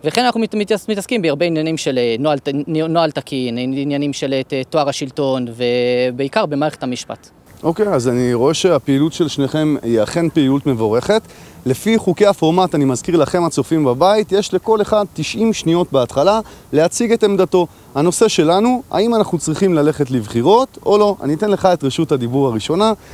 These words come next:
Speaker 2: תשעים שניות, זו המצלמה שלך, בבקשה.
Speaker 1: אנחנו כמובן שצריכים ללכת לבחירות. הסיבה שצריך ללכת לבחירות היא פשוטה.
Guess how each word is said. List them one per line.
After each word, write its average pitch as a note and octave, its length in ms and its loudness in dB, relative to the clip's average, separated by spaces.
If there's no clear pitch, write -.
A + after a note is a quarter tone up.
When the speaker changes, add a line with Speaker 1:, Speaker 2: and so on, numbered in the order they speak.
Speaker 2:
תשעים F#3 260 0
שניות, D#3 280 0
זו D#3+ 140 2
המצלמה C#3 440 0
שלך, A2 280 0
בבקשה. G2 420 -6
Speaker 1:
אנחנו F#3 300 0
כמובן D#3+ 420 0
שצריכים D3+ 400 -2
ללכת C3 320 -2
לבחירות. A#2 520 -6
הסיבה E3 300 0
שצריך G3 300 -2
ללכת F#3+ 180 2
לבחירות E3 380 0
היא D#3 80 -6
פשוטה. E3 300 -2